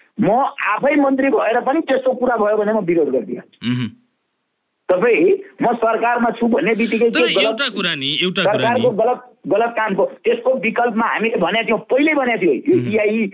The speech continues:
Speaker 1: भइरहेको थियो त्यतिखेर नै भनेका थियौँ। त्यसको विकल्पमा तपाईँको सर्लाहीको मूर्तियामा, होइन?
Speaker 2: उम्।
Speaker 1: साढे चार हजार हेक्टर जमिन त्यहाँ त्यतिकै खाली भएर बसिरहेको अवस्था छ। केही नरु-, सबै रुखसुख काटेर,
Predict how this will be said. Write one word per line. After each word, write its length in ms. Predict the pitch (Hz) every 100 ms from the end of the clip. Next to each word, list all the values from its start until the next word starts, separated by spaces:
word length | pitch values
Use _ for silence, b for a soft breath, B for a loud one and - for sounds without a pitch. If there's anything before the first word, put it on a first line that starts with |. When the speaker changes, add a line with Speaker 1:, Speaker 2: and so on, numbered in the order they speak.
| - -
Speaker 1:
भइरहेको 380 | 131 185 196 196
थियो 80 |
त्यतिखेर 340 | 220 202 208 220
नै 100 | 226
भनेका 280 | 160 170 156
थियौँ। 180 | 147
त्यसको 680 | - - - 214 220 254 269
विकल्पमा 540 | 185 202 220 226 214 240
तपाईँको 440 | 208 196 208 233
सर्लाहीको 600 | - 196 196 202 214 233
मूर्तियामा, 720 | 214 214 208 214 226 185 143 165 - _ -
होइन? 160 | 202 262
Speaker 2:
उम्। 500 | - - 120 117 101 _ _ _ _ _ _ _ -
Speaker 1:
साढे 260 | 170 214 240
चार 440 | - 208 233 233 180
हजार 500 | 196 160 214 220 233
हेक्टर 480 | 175 147 - 220 202
जमिन 580 | 156 185 202 247 302 - _ _ _ -
त्यहाँ 200 | 190 226
त्यतिकै 480 | 226 220 262 262 262
खाली 320 | - 190 220
भएर 340 | 185 190 190
बसिरहेको 460 | 165 - 156 139 131
अवस्था 280 | 113 - 110
छ। 40 | - - _ -
केही 200 | 233 294
नरु-, 280 | 226 175 143
सबै 300 | 214 220 220
रुखसुख 360 | 196 185 202
काटेर, 400 | 190 170 170 196